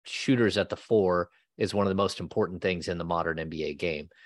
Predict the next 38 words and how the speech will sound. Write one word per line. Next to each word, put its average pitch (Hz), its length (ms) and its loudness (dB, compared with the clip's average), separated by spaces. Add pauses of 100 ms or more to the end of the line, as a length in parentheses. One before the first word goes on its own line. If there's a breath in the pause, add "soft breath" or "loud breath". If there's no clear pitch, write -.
(200 soft breath)
Um, 82 200 -2
it's 87 100 -8
something 95 280 -2
that 85 120 -2
Dave 92 220 2
Yeager 90 360 0
complained 87 380 -6
about 85 200 0
all 85 120 2
the 85 80 -2
time. 85 260 -4
"Can 87 200 -6
you 87 80 -6
just 113 220 0
get - 160 0
me 101 140 -2
a, 87 160 0 (460 loud breath)
a - 60 -12
stretch - 400 0
four? 107 400 4 (340 loud breath)
Uh, 98 60 6
like, 113 180 4
I 127 80 6
don't 156 160 4
care 151 200 6
who 156 160 8
it 143 80 8
is. 123 240 6
Can 127 160 0
you 123 120 -4
go 131 140 4
get 127 160 -2
me 117 80 2
a 110 100 2
stretch 113 260 -2
four?" 101 280 2
And 90 160 -4 (440 soft breath)
I, - 140 0